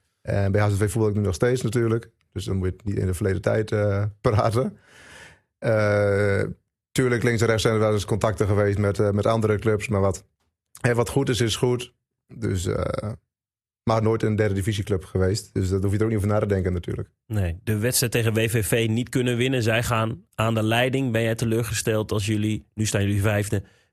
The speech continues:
Speaker 2: niet lang mee kunnen doen om die titel?
Speaker 1: Ja,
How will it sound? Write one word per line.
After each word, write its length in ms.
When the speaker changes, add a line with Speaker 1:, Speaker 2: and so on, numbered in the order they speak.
Speaker 2:
niet 380
lang 440
mee 220
kunnen 260
doen 180
om 140
die 140
titel? 400
Speaker 1:
Ja, 280